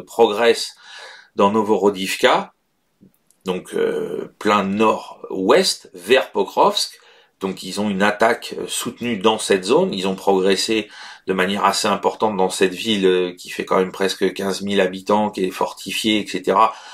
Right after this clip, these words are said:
Ils en ont conquis déjà quasiment les deux tiers en à peine trois jours.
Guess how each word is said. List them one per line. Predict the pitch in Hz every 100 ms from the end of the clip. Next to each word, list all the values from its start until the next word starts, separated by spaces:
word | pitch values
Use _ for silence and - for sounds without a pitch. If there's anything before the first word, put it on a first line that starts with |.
| -
Ils | - 95
en | 98
ont | 95
conquis | 92 101 95 101
déjà | 95 95 92
quasiment | 95 90 101 98
les | 95 92
deux | 98 98
tiers | 107 95
en | 90
à | 90
peine | 90 92 87
trois | - 92
jours. | 95 170 208